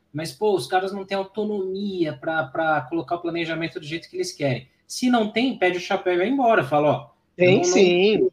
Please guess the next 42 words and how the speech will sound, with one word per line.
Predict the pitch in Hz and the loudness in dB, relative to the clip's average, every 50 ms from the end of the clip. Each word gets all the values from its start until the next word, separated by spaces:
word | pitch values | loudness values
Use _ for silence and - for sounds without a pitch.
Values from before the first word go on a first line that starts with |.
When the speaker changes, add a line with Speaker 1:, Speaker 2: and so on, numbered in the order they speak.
| _ _ | _ _
Speaker 1:
descarto, | - - - - - 170 165 170 | -20 -20 -14 -2 4 6 8 8
Speaker 2:
Tem | 208 | 8
autonomia | 233 240 233 254 254 247 277 269 262 254 262 294 330 | 6 4 2 2 2 2 2 2 2 2 0 0 0
Speaker 1:
tá? | - | 0
Speaker 2:
sim. | - - 196 185 185 196 196 - 160 | 0 -2 -2 -2 -2 0 -2 -2 -4
Eles | 156 165 180 175 - | -4 -6 -6 -6 -2
têm, | - 202 277 | 0 2 4
Speaker 1:
Não, | 349 294 | 4 4
não, | 262 294 | 4 4
Speaker 2:
eles | 294 233 - | 4 2 2
Speaker 1:
eu, | - | 0
Speaker 2:
têm, | 254 269 285 | -2 -4 -6
Speaker 1:
eu | 247 214 | -8 -10
Speaker 2:
eles | 220 233 294 247 | -8 -6 -4 -4
Speaker 1:
sei, | 277 | -4
Speaker 2:
são | 285 294 | -4 -6
os, | 240 202 202 - _ | -8 -10 -12 -14 _
Speaker 1:
eu | 135 131 | -14 -10
sei | - 247 254 | -8 -6 -4
que | - 160 | 0 2
Speaker 2:
é, | 170 202 190 156 | 4 4 4 2
Speaker 1:
tem. | 135 143 | 0 -4
Speaker 2:
eles | 160 190 196 | -6 -6 -2
são | - 262 269 | 0 2 2
os... | 269 202 | 0 0
dois | 180 233 262 302 - | 0 0 0 2 2
Speaker 1:
Eu | 185 190 226 | 0 0 0
Speaker 2:
únicos | 285 330 330 - 339 - | -2 -4 -6 -8 -10 -10
com | - 349 | -8 -8
envergadura | 359 330 233 277 330 330 294 302 254 208 170 202 226 277 311 311 | -8 -6 -6 -4 -4 0 2 2 2 2 0 -4 -4 -2 -2 -2
pra, | 311 320 311 311 | 0 -2 -4 -4
pra | 311 - 302 285 269 | -6 -8 -10 -10 -10
poder | - - 262 - 247 262 _ | -10 -12 -14 -12 -14 -14 _
falar, | - 254 233 233 233 | -12 -10 -8 -6 -6
olha, | 240 233 220 202 | -4 -4 -4 -4
Speaker 1:
É, | 202 202 | -4 -4
tem | 196 208 247 | -4 -6 -6
Speaker 2:
isso, | - - | -4 -2
Speaker 1:
cá. | 202 196 220 220 196 - | 0 0 0 0 -2 -4
Speaker 2:
eu | - 247 | -10 -14
vou | 277 302 | -14 -10
embora, | 294 240 190 170 185 226 233 196 156 - | -6 -2 -2 0 0 0 -2 -4 -6 -8